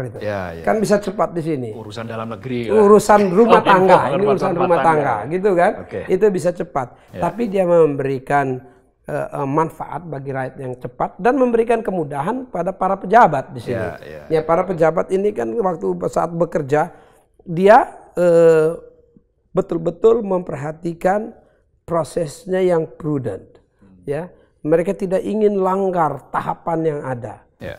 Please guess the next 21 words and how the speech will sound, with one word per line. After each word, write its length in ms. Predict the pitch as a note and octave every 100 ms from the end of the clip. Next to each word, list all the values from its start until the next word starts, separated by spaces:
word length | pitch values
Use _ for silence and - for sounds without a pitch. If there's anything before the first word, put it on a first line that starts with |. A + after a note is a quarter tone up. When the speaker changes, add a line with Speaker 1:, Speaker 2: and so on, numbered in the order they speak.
| -
Speaker 1:
Ya, 200 | D#3 D3
itu 240 | C#3+ D#3 G#3+
sudah 340 | G3 F3 E3+
modus 640 | E3 E3+ D#3+ F3 - -
atau 380 | - D#3 F#3 E3
sudah 260 | - E3 D#3
model 500 | D#3 E3 D#3+ E3+ D#3
cara 220 | - D#3+
berpikirnya 840 | D#3+ D#3 F#3 - D#3 C#3+ D3 C3+ - _ -
birokrat, 480 | D#3 F3 - C#3+ - _ _ _
tahapannya. 720 | F3 D#3+ E3 - C#3 B2 G#2 - _ _
Begitu 360 | F3+ A3+ C4+ D#4
ada 120 | C4
tahapan 680 | B3 G#3 G#3+ A#3+ A#3 A3 A3
yang 120 | G3
mengganggu, 720 | G3 F3+ G#3+ C#4+ F#4 G3 C#3
menghambat, 580 | F3 F3+ D4 G3+ D3+ D#3 _ _
dia 160 | - C4
stop 360 | - F3+ -
di 80 | D3+
situ. 420 | C#3 G3 - A#2